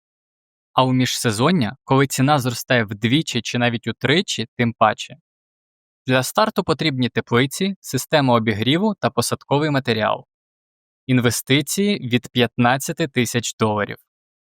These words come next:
Прибуток до двох тисяч доларів на місяць із площі п'ятсот квадратних метрів. Окупність від одного до півтора року. Восьма ідея — вирощування лаванди.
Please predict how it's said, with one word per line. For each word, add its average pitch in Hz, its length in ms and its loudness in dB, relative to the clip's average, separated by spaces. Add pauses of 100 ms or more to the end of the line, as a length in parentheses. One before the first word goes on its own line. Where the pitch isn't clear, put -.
(160)
Прибуток 156 560 2
до 123 140 2
двох 113 340 2
тисяч 120 340 -4
доларів 127 400 2
на 110 100 2
місяць - 480 0
із - 160 -6
площі 143 440 0
п'ятсот 131 580 -2
квадратних 110 680 -2
метрів. 113 360 -6 (840)
Окупність 196 680 2
від 120 260 -2
одного 123 460 0
до 127 140 -2
півтора 110 500 -2
року. 107 220 -8 (840)
Восьма 123 500 2
ідея — 196 480 2 (140)
вирощування 131 840 0
лаванди. 110 560 0